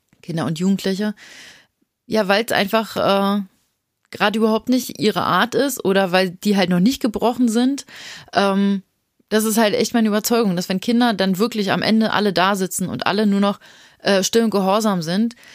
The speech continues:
dann vermutlich, weil sie Angst vor, vor der Lehrerin oder dem Lehrer haben, ähm, oder Angst vor schlechten Noten. Also es ist einfach ganz oft Angst. Und also ist es das, was wir uns für unsere Kinder wünschen? Ich glaube nicht, oder? Ja, und also, ja,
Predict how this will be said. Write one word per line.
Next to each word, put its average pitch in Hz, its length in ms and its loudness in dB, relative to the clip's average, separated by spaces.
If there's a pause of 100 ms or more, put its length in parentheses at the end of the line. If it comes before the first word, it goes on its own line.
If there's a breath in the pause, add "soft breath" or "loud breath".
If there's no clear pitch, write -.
(160 loud breath)
dann 202 300 0
vermutlich, 202 580 0
weil 170 100 2
sie 160 100 -4
Angst 190 300 -2
vor, 202 360 0
vor 196 160 -2
der 190 80 0
Lehrerin 196 420 0
oder 196 100 0
dem 190 180 2
Lehrer 185 280 0
haben, 185 340 -2 (480 soft breath)
ähm, 170 480 0
oder 170 320 2
Angst 165 260 -2
vor 170 100 -6
schlechten 160 340 -4
Noten. 226 680 0
Also 175 220 0
es 180 120 -2
ist 175 180 -2 (120)
einfach 185 320 -4
ganz 185 240 -2
oft - 320 -6
Angst. 143 460 -4 (340)
Und - 180 -2 (240)
also 160 200 -2 (200)
ist 185 180 0
es 196 140 -2
das, 185 260 0
was 180 180 0
wir 156 200 0
uns 180 120 -2
für - 100 -6
unsere 160 160 -6
Kinder 214 300 0
wünschen? 247 400 -4 (300)
Ich - 200 -6 (140)
glaube 190 300 2
nicht, 180 240 0
oder? 202 300 0 (600 loud breath)
Ja, 190 120 2
und - 220 -6
also, 180 280 -2 (120)
ja, 190 300 -4